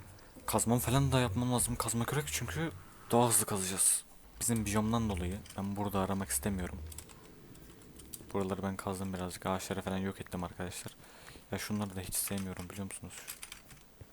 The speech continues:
Şöyle gidelim arkadaşlar. Ben normal Nether biyomunu da aramak istiyorum.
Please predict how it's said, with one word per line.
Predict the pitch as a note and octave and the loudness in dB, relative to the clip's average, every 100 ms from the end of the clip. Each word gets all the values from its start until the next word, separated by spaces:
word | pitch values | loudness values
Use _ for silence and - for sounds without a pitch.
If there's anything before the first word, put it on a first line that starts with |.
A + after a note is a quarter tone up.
| - - - - - - - - - - | -20 -20 -20 -20 -20 -20 -20 -20 -14 -6
Şöyle | G2+ G2+ | -2 -2
gidelim | G2+ F#2+ | -2 -2
arkadaşlar. | F2+ F2 F2+ E2+ - A#2+ - - - - - - - - - - - - - - | -4 -4 -4 -4 -2 -2 -4 -6 -10 -10 -14 -14 -18 -18 -16 -16 -18 -10 -10 -6
Ben | A2+ G#2+ | -4 0
normal | G#2+ G#2+ A2+ | 2 2 2
Nether | A2+ A2 A2 | 2 0 0
biyomunu | A2 G#2+ A2 A#2 | 0 0 0 2
da | |
aramak | A2+ G2+ G2 | 2 0 -2
istiyorum. | - - G2 A2 | -4 -2 -2 -2